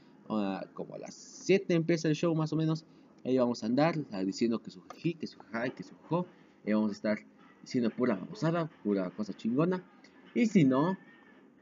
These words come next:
si no tienen el tiempo de hoy, si no, ya, si ya se acaban las reservaciones,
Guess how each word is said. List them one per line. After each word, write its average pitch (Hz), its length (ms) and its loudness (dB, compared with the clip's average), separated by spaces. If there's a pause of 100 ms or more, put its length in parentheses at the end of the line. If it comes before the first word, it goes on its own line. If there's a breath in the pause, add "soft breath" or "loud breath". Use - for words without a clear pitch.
(160)
si 117 140 0
no 113 120 2
tienen 107 440 2
el 107 180 2
tiempo 127 340 0
de 147 140 4
hoy, 208 160 8
si - 120 -4
no, 120 280 2
ya, 117 140 0
si 107 220 0
ya 120 140 2
se 123 80 -4
acaban 120 300 -2
las 120 120 -4
reservaciones, 147 540 -2